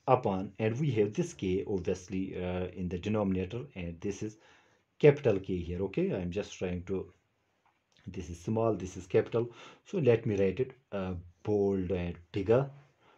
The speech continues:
to differentiate it, uh, with this, uh, small k, okay? Minus, this is exogenously given growth rate of labor, so we will denote it by N, okay? Everything is correct, uh, up to,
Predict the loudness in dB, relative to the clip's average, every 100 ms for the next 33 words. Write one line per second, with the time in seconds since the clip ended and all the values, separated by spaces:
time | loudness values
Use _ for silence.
0 | -8 -2 2 4 2 -2 -2 -2 -2 -4
1 | -6 _ -8 -4 -4 -2 -4 -4 -6 -6
2 | -8 -8 -8 -6 -2 0 0 -2 -2 0
3 | 2 0 -2 -20 _ _ _ _ -20 -20
4 | _ _ 2 6 6 6 2 -2 -18 _
5 | _ -8 -6 -6 -4 0 6 8 8 6
6 | 2 0 -2 -2 0 2 2 2 4 4
7 | 4 0 2 0 2 2 0 2 2 4
8 | 0 -2 -2 -2 -2 -4 -2 0 0 -4
9 | _ _ _ _ _ _ _ _ _ -4
10 | -2 -2 -6 -16 _ 2 2 4 0 0
11 | _ _ _ _ _ _ 0 4 4 2
12 | -2 -2 2 2 2 0 -2 0 -4 -6
13 | -8 -8